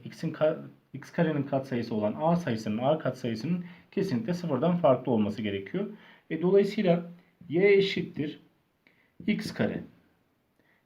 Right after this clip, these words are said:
Y eşittir bir bölü iki x kare artı üç. Y eşittir, e, beş x artı dokuz ve y eşittir,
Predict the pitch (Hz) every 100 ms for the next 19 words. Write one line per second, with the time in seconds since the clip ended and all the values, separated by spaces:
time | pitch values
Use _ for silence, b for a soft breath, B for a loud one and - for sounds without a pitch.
0 | - 151 180 190 180 - - - 170 170
1 | - - _ 147 156 185 175 175 175 180
2 | - 196 170 - - 143 165 - - 156
3 | 123 - 185 139 - - - _ _ _
4 | _ b b b 175 127 175 196 180 -
5 | 143 - 156 170 - - _ _ _ _
6 | _ - 110 107 104 104 98 104 160 170
7 | 147 - - - - 123 110 110 - 160
8 | 170 - - - - 139 - 123 139 -
9 | - _ _ b b b - 151 151 185
10 | 196 170 - 127 - 180 190 -